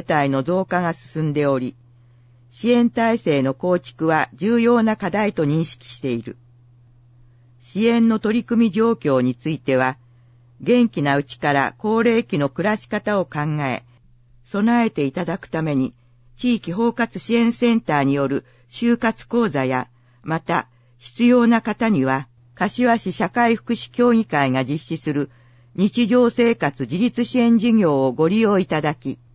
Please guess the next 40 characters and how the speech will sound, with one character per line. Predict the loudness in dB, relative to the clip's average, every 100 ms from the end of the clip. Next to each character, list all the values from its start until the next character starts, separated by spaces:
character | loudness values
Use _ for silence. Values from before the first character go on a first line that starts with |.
| _ _ -20 _ _
財 | -2 0 0
産 | 0 -2 -2
管 | -2 -2 -2
理、 | -4 -8 _ _ _
保 | -2
全 | 2 2 2
を | 0
行 | -2 -4
っ | -4 -4
て | -8 -8
い | -8
る。 | -8 -14 _ _ _ _ _ _ _ _
国 | 0 4 6
に | 6
お | 4 2
い |
て | 0 0
は、 | 0 -2 -12 _ _ _ -20 _ _ _
全 | 0 2 2
世 | 0 -2
代 | 0 0 0
型 | -2 -2 -2
社 | -2 -6
会 | -2 0 0
保 | -2
障 | -4 -2 -2
構 | -2 -2 -2
築 | -6 -2 0
を |
目 | 0 0
指 | -2
す | -4 -10 -12 -20 _
改 | -2 -2
革 | 0 -2 0
の | -2
一 | -2 -4 -6
つ | -4
と | -6
し | -6
て、 | -6 -6